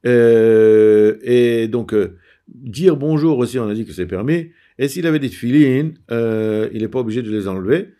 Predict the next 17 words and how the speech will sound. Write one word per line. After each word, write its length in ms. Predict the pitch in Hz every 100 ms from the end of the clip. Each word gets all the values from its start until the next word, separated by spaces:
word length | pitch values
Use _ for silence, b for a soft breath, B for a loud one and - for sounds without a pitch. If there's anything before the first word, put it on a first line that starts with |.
| _
D'accord, 280 | - 98 147
c'est 140 | 160 160
comme 180 | 180
on 100 | 165
a 80 | 143
dit 200 | 139 165
dans 180 | 139 135
la, 240 | 123 117
la 120 | 113 104
Gemara, 500 | 113 135 143 - _ _ _
dans, 760 | 98 101 98 95 90 76 - 85 _ _ - b b b _ -
euh, 260 | 92 95
c'est 300 | 92 110 107
la 140 | 101 101
halakha, 280 | 104 127
c'est 140 | 113 101
la, 280 | 82 80